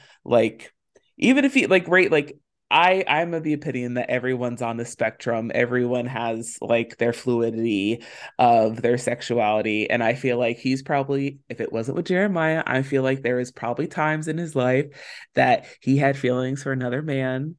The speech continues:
and, like, that fucked up his brain. And I wonder if his, his family was saying shit to him and it got in his head. And then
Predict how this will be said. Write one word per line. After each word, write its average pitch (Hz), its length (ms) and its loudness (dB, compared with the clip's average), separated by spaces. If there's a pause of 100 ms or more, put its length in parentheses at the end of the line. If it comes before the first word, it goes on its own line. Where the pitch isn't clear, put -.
(520)
and, 123 160 4
like, 120 220 2
that - 220 2
fucked 135 200 2
up 143 140 2
his 147 140 -2
brain. 127 420 0
And 127 100 -4
I 120 80 -2
wonder 123 260 -2
if 120 120 -6
his, 117 360 -8 (240)
his 139 220 0
family 127 320 4
was 135 180 4
saying 123 280 2
shit 123 240 0
to 123 60 -2
him 123 380 0
and 120 120 -4
it 120 100 -6
got 117 160 0
in 117 80 -6
his 135 140 -2
head. 120 380 0 (340)
And 117 180 -6
then 117 600 -4